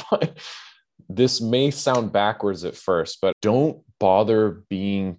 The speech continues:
too mature. Like, allow yourself to goof off, allow yourself to be childish, to not take things so seriously, because at the end of the day, always remember this too shall pass.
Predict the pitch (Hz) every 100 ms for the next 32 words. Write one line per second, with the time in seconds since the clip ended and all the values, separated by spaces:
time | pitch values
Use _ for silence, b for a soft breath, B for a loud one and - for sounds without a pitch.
0 | - - 101 92 87 80 - - 73 -
1 | - _ _ _ 92 - 101 95 98 110
2 | 127 110 107 - 107 98 95 - - 95
3 | 82 90 87 - 73 - - _ _ -
4 | 87 80 92 101 101 92 - 95 87 -
5 | 98 78 95 95 95 92 85 - _ _
6 | - - 95 90 85 67 62 - - _
7 | _ - 104 92 98 104 101 - 104 95
8 | - 101 92 - - - 95 101 104 -
9 | 104 107 117 117 - 127 135 143 _ _
10 | 95 - 95 95 - 107 139 139 107 -
11 | 87 95 127 131 _ _ _ - 101 113
12 | 117 98 98 101 92 87 87 85 _ 82
13 | 98 - - 98 85 - 80 78 - -
14 | - -